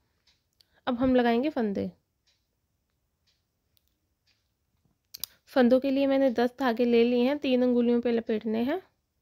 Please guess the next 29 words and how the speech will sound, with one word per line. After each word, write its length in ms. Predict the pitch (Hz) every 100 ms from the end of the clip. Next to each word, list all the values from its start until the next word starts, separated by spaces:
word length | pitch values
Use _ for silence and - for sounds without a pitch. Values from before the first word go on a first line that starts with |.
| _ _ _ _ _ _ _ _ _ _ _ _ _ _ _ _ 427 - _ _ _ _ _ _ _ _ _ _ _ _ _ _ -
और 120 | 254
इसे 200 | 254 269
नोट 320 | 247 226 233
की 80 | 254
सहायता 380 | 254 240 220 226
से 160 | 302
कट 200 | 294 240
कर 140 | - 220
दूंगी, 400 | 208 220 254 381 _ _ _ _ _ _ _ _ _ _ _ _ _ _ _ _ _ _ _ _ -
नोट 240 | 254 247
बना 260 | 233 247 226
के 120 | 240
कट 180 | 247 240
कर 140 | -
दूंगी 320 | 226 240 262 359
सीजर 340 | 277 226 226
की 120 | 247
हेल्प 240 | 240 214 220
से। 240 | - 381 _ _ _ _ _ _ _ _ _ _ _ _
इस 160 | - 247
तरह 160 | 277 269
से 100 | 294
हम 160 | 277
खूब 200 | 269 247
सारे 280 | 233 247 247
फंदे 280 | 247 240 233
बना 220 | 240 226
लेंगे। 260 | 220 233 262
चलिए 380 | 247 226 277